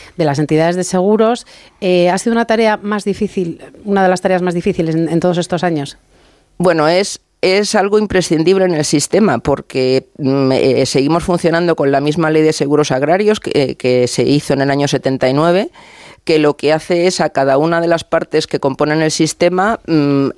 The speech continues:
Speaker 2: darle el papel que mejor saben hacer, a las administraciones con subvenciones, a los representantes de los agricultores transmitiendo sus opiniones y a las aseguradoras, pues, asumiendo el riesgo. Entonces sí que es cierto que ha habido, eh, que escuchar mucho,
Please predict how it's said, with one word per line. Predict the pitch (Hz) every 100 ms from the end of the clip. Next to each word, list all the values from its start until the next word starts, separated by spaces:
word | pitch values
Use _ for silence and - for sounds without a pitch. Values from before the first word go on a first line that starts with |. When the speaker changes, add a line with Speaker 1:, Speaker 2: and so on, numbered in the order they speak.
| - 165
Speaker 2:
darle | 151 147 165 170 180
el | 180
papel | - - 180 190
que | 165
mejor | 147 139 147 143
saben | - 147 139
hacer, | 127 - 120
a |
las | 120 120
administraciones | 117 117 120 - 110 - 151 151 156 147
con | 151 143
subvenciones, | 139 127 123 170 175 175 170 165 165 -
a | 131
los | 131 127
representantes | 135 131 131 143 143 147
de |
los | 143 139
agricultores | 135 135 135 127 147 143
transmitiendo | 135 135 135 151 147 139
sus | 147 143
opiniones | - 127 160 180 180 208 - - - -
y | 151
a |
las | 135 139
aseguradoras, | 127 127 131 127 139 151 170 - - - -
pues, | - 139
asumiendo | 131 143 147 147 135
el | 131
riesgo. | 117 107 110 - - - - -
Entonces | 143 151 143
sí | - 156
que | 143
es | 147
cierto | 175 185 180 151
que | 139
ha |
habido, | 139 139 143 143 143 131 98
eh, | 139 135
que | 143 131
escuchar | - 120 - 139
mucho, | 143 170 - 202